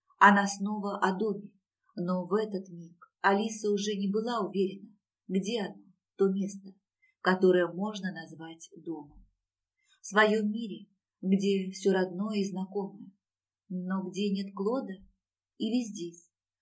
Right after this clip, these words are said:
сумасшедшем, наполненном магией и путанными загадками мире, рядом с насмешливым и недоверчивым мужчиной, который никогда не будет принадлежать ей. Последний аккорд,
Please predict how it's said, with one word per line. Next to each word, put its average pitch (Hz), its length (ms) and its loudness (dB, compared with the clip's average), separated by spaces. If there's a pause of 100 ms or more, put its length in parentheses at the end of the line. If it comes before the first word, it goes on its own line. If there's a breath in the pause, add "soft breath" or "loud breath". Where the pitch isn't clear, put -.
сумасшедшем, - 960 -2 (360)
наполненном 202 880 4
магией 208 560 -2 (360 soft breath)
и 208 180 4
путанными 208 720 2
загадками 196 800 0
мире, 202 360 -4 (480)
рядом 208 440 2
с - 100 -6
насмешливым 214 840 -2 (120)
и 202 100 -4
недоверчивым 190 840 0
мужчиной, - 560 -10 (500 loud breath)
который 226 420 2
никогда 220 800 -2
не 185 220 -4
будет 202 420 -6
принадлежать 165 880 -6
ей. - 280 -20 (840)
Последний 220 540 2
аккорд, 208 360 -8